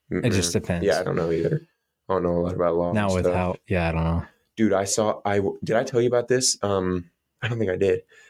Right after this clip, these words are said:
Speaker 2: But, uh, the other day, I was watching YouTube.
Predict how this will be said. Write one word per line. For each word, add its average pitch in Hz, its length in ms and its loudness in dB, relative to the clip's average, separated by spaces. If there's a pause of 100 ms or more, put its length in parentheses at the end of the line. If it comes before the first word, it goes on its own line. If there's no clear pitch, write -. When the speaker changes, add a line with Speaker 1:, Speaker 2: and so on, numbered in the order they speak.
(160)
Speaker 2:
But, 107 120 0
uh, 98 100 4
the 98 120 0
other 104 140 6
day, 98 320 2 (880)
I 104 100 2
was 98 340 2
watching 101 580 0
YouTube. 95 580 2